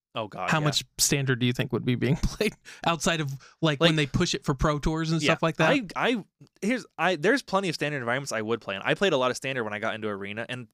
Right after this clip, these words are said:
Speaker 1: it's fine. Standard's fine. It's, it's, uh, manage your expectations. It's Standard, but it's fine.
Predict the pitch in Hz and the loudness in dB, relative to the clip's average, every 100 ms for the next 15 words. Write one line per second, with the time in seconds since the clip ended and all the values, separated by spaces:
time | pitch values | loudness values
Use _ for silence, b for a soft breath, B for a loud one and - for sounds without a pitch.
0 | - 160 - 117 165 117 - 233 320 - | -4 -4 -2 -2 -2 -4 -4 -2 -4 -6
1 | 101 147 214 196 196 - _ _ 185 170 | -4 -6 -4 -2 -2 -4 _ _ -4 -2
2 | - - _ _ _ - - 151 147 170 | -6 -12 _ _ _ -16 -14 -8 -2 2
3 | 180 156 127 131 - 107 - 135 135 113 | 2 0 -2 -4 -4 -4 -2 -6 -4 -6
4 | - 101 107 143 156 220 - - 98 98 | -6 -6 -4 -4 -2 -4 -4 -6 -12 -12
5 | 107 | -14